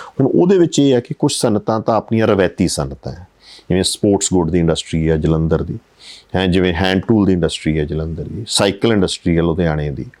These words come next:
ਆਟੋ ਇੰਡਸਟਰੀ ਹੈ ਲੁਧਿਆਣੇ ਦੀ, ਸੂਇੰਗ ਮਸ਼ੀਨ ਦੀ ਇੰਡਸਟਰੀ ਹੈ ਲੁਧਿਆਣੇ ਦੀ। ਇਹ ਚੀਜ਼ਾਂ ਉਹ ਹੈਗੀਆਂ, ਜਾਂ ਹੌਜ਼ਰੀ ਦੀ ਇੰਡਸਟਰੀ ਸੀ ਅੰਮ੍ਰਿਤਸਰ ਦੀ। ਇਹ ਉਹ ਇੰਡਸਟਰੀਆਂ ਹੈ ਜਾਂ ਉਹ ਸਨਅਤਾਂ ਹੈ ਜਿਹੜੀਆਂ ਸਦੀਆਂ ਤੋਂ ਇੱਥੇ ਚੱਲਦੀਆਂ ਸੀ, ਪਰ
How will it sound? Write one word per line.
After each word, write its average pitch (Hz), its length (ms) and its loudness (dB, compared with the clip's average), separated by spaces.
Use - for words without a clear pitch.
ਆਟੋ 123 260 0
ਇੰਡਸਟਰੀ 92 440 0
ਹੈ 82 40 2
ਲੁਧਿਆਣੇ 78 440 -2
ਦੀ, - 160 -10
ਸੂਇੰਗ 131 340 2
ਮਸ਼ੀਨ 127 280 2
ਦੀ 104 60 2
ਇੰਡਸਟਰੀ 80 420 -2
ਹੈ 78 40 -4
ਲੁਧਿਆਣੇ 78 420 -4
ਦੀ। - 80 -16
ਇਹ 190 140 4
ਚੀਜ਼ਾਂ 135 400 2
ਉਹ 139 320 2
ਹੈਗੀਆਂ, 95 320 0
ਜਾਂ 92 280 0
ਹੌਜ਼ਰੀ 101 560 0
ਦੀ 113 100 2
ਇੰਡਸਟਰੀ 85 380 -2
ਸੀ 80 200 -4
ਅੰਮ੍ਰਿਤਸਰ 78 720 -2
ਦੀ। - 160 -8
ਇਹ 180 160 4
ਉਹ 170 380 4
ਇੰਡਸਟਰੀਆਂ 107 560 0
ਹੈ 92 200 0
ਜਾਂ 92 140 2
ਉਹ 131 480 2
ਸਨਅਤਾਂ 98 520 0
ਹੈ 85 120 -2
ਜਿਹੜੀਆਂ 131 420 2
ਸਦੀਆਂ 147 520 2
ਤੋਂ 135 120 2
ਇੱਥੇ 95 160 -4
ਚੱਲਦੀਆਂ 73 440 -2
ਸੀ, 107 140 -4
ਪਰ - 200 -2